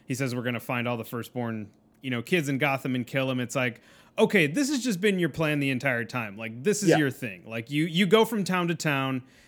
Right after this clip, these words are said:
Speaker 1: because you have a grudge that you were discarded as a child.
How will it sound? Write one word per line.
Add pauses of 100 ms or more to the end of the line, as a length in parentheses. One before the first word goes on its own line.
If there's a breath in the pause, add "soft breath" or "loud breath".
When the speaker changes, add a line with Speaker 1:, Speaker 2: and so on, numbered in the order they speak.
(100)
Speaker 1:
because
you
have
a
grudge
that
you
were
discarded
as
a
child.